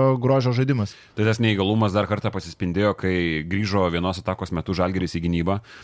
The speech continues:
Speaker 2: ir Karolas Lukoš-, jie nespėjo atsirinkt savo žmonių ir Karolis Lukošiūnas atsistojo prie Scottie Wilbekino. Ir jie nesusigaudė, per kur reikia pult, jie nesusigaudė, kad čia yra, nu, šioks toks mismečas vis tik prieš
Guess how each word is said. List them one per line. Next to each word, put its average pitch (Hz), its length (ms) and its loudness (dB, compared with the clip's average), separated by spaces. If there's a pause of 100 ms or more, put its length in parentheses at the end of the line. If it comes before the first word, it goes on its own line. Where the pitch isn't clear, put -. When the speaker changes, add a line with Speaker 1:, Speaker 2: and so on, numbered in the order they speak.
(100)
Speaker 2:
ir 87 140 -2
Karolas 101 320 -2
Lukoš-, 90 320 -8
jie 104 240 0
nespėjo 113 300 0
atsirinkt 110 260 -6
savo 107 160 -4
žmonių 110 340 0
ir 98 60 -2
Karolis 104 480 -4
Lukošiūnas 98 400 -8
atsistojo 98 480 -2
prie 95 160 0 (240)
Scottie 98 240 -4
Wilbekino. 90 520 -2 (280)
Ir 143 80 2
jie 151 140 4
nesusigaudė, 113 680 0
per 90 100 -2
kur 120 140 0
reikia 98 240 -2
pult, 131 400 0
jie 82 180 -4
nesusigaudė, 90 600 -2
kad 80 100 -6
čia 92 200 -2
yra, 87 180 2
nu, 85 160 -2
šioks - 160 -6
toks - 180 -4
mismečas 110 480 -2
vis 90 140 -6
tik - 160 -10
prieš - 240 -8